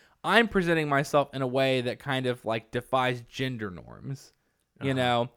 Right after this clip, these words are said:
Speaker 1: And I think that that was very difficult at that time. I think that obviously, um, artists would be somewhat flamboyant, but it was never like a, like, I don't, like, I guess Prince is a good, uh, example of a similar thing,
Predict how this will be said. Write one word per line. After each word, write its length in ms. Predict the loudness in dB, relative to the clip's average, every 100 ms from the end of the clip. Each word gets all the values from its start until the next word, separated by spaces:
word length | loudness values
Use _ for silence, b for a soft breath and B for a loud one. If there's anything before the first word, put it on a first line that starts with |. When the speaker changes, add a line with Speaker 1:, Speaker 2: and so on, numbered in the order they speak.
| _ _ 0
Speaker 1:
And 100 | 2
I 40 |
think 160 | 4 4
that 140 | 6
that 220 | 6 6
was 200 | 4 0 -4
very 460 | -10 0 4 4 4
difficult 540 | 0 -2 -4 -6 -8
at 120 | -4
that 220 | -4 -4 -8
time. 200 | -10 -6
I 60 | -4
think 200 | -4 -2
that 140 | -2
obviously, 720 | -2 -4 -4 -4 -4 -2 -4 -10 _ _ _
um, 300 | -4 -4 -4 -4
artists 420 | 0 0 -2 -8
would 140 | -8 -6
be 220 | -6 -8
somewhat 440 | -6 -6 -4 -8
flamboyant, 540 | -8 -8 -6 -4 -4 -4
but 100 | -6
it 40 |
was 180 | -6 -6
never 300 | -4 -2 -2
like 280 | -4 -4 -4
a, 360 | -4 -2 -4 -6 _ _ _ _
like, 180 | -10 -8
I 200 | -4 0
don't, 200 | 2 0
like, 140 | 0 2
I 80 | 4
guess 160 | 4 2
Prince 420 | 0 4 4 0
is 120 | -4
a 60 | -2
good, 380 | 2 2 2 -2
uh, 320 | -2 0 -2 -4
example 540 | -12 -4 -4 -4 -8
of 160 | -8 -10
a 100 | -10
similar 440 | -8 -6 -6 -8
thing, 340 | -10 -10 -10